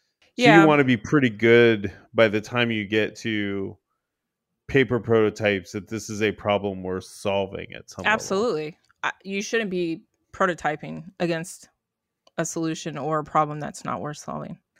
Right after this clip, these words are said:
Speaker 2: And so, so I guess your question is, how do you know if it's worth solving?
Speaker 1: Yeah, 'cause I think that got skipped in, in this, uh, at least I didn't hear it. Like, you, you get the customer pain. You're,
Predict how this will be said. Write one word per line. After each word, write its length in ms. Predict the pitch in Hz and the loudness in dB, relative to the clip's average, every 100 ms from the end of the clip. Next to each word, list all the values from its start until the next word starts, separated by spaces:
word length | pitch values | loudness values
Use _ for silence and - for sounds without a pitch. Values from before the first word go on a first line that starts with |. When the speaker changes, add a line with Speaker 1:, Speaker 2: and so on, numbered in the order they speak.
| _ _ _ _ _ _ _ _ _ | _ _ _ _ _ _ _ _ _
Speaker 2:
And 200 | - 185 | 2 2
so, 440 | 170 202 175 165 - | 4 4 4 4 0
so 200 | - 190 | 2 4
I 120 | 175 | 4
guess 240 | 175 175 | 4 2
your 100 | 180 | 0
question 460 | 165 180 170 - 160 | 0 0 0 -2 -4
is, 160 | 160 156 | -6 -2
how 180 | 170 | 0
do 60 | 165 | 0
you 80 | 160 | 0
know 160 | 156 165 | -2 -4
if 100 | 170 | -4
it's 160 | 165 | -6
worth 160 | 170 170 | -6 -6
solving? 460 | - 165 175 196 202 _ _ _ _ _ _ _ _ - - | -2 -2 -2 -6 -10 _ _ _ _ _ _ _ _ -20 -4
Speaker 1:
Yeah, 240 | 160 170 139 | 4 6 6
'cause 200 | 160 147 | 4 4
I 80 | 147 | 4
think 180 | 180 | 2
that 140 | 160 135 | 0 2
got 180 | 135 - | 2 0
skipped 360 | - 131 117 | -2 -2 -2
in, 160 | 123 113 | -6 -6
in 280 | - 110 110 | -6 -6 -6
this, 340 | 104 - - - 85 | -6 -10 -20 -20 -18
uh, 220 | 95 65 - | -16 -12 0
at 220 | 120 117 | 0 2
least 200 | 127 110 | 2 4
I 80 | 120 | 2
didn't 260 | 110 92 _ _ | 2 -6 _ _
hear 380 | - 131 107 | -4 0 2
it. 360 | 101 98 92 67 90 | 2 2 -2 -4 -6
Like, 320 | 113 107 98 - _ _ _ _ _ _ _ _ _ _ _ | -2 -2 -2 -14 _ _ _ _ _ _ _ _ _ _ _
you, 120 | 127 127 | -4 -4
you 200 | - 127 127 | -4 -4 2
get 160 | 147 | 2
the 80 | 143 | 4
customer 400 | 131 123 123 113 | 2 0 -2 -4
pain. 720 | 117 110 104 101 98 95 92 _ _ _ _ _ _ _ _ _ _ _ - | -2 -2 0 -2 -4 -8 -12 _ _ _ _ _ _ _ _ _ _ _ -2
You're, 380 | 139 147 135 | 4 4 4